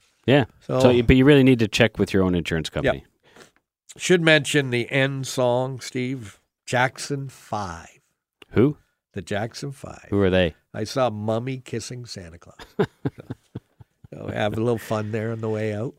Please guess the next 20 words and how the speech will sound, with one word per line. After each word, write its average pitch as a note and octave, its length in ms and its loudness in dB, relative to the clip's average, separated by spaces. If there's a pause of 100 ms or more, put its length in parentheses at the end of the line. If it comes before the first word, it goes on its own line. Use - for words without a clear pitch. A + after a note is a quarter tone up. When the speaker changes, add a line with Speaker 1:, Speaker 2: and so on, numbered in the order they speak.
Speaker 1:
All F#2 180 4
Speaker 2:
So, G2 60 6
Speaker 1:
right. D3 220 6 (460)
Speaker 2:
now, B2 120 2
is B2 100 0
there C#3 80 4
anything D3+ 320 2
you D3 120 2
wanna C#3+ 220 2
say? C#3 300 0
You C3 100 -2
know, A#2+ 120 0
Jamie A#2+ 640 -2 (120)
already A2 380 0
got G#2+ 220 0
ahead G#2 420 -2
and G2 180 -8
wished G2+ 400 -4
all G2 260 -2
his F#2 400 -10